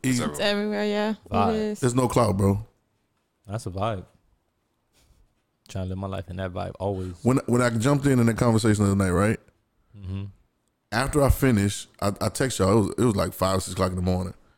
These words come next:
Speaker 4: Yeah.
Speaker 3: Mm-hmm.
Speaker 1: After I finished, you know,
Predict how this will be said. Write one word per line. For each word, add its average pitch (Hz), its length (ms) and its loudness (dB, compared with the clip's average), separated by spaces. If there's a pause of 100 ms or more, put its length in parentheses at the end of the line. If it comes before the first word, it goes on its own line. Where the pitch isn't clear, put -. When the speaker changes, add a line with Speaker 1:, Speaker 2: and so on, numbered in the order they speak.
(120)
Speaker 4:
Yeah. 104 240 -2
Speaker 3:
Mm-hmm. 117 180 0 (480)
Speaker 1:
After 127 260 0
I 110 80 2
finished, 104 580 0 (1040)
you 113 80 2
know, 101 360 2